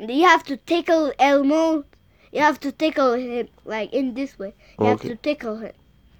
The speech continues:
Speaker 2: Okay. Then what?
Speaker 1: And he will laugh, he giggles,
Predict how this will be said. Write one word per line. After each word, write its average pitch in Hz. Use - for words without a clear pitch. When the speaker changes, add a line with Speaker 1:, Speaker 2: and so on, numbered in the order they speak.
Speaker 2:
Okay. 107
Then 113
what? 110
Speaker 1:
And 262
he 311
will 277
laugh, 392
he 254
giggles, 370